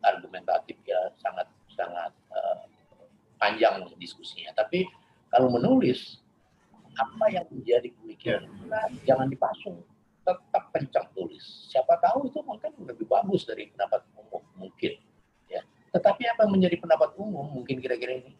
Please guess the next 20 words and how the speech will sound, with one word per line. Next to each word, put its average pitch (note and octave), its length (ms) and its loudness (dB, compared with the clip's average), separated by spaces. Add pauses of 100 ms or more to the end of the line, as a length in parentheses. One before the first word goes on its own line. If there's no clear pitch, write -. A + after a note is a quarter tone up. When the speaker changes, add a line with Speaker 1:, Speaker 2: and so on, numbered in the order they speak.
Speaker 1:
juga G3 340 0 (320)
difasilitasi, F#3+ 720 2
bikin F#3 320 -6
juga C4+ 280 2
tulisan E3+ 360 4
yang C#3+ 140 -6
memang, C#3+ 260 -10 (220)
eh, - 640 0 (100)
apa - 260 -12
na-, - 280 -12 (120)
apa - 260 -16
namanya, - 460 -16
eh, F#2+ 480 -4 (800)
menyesuaikan - 580 6
dengan A2 320 -4 (680)
pada G#2+ 200 6
umumnya A2 480 4
pendapat G2 340 4
orang, F#2+ 380 4
boleh. - 360 -6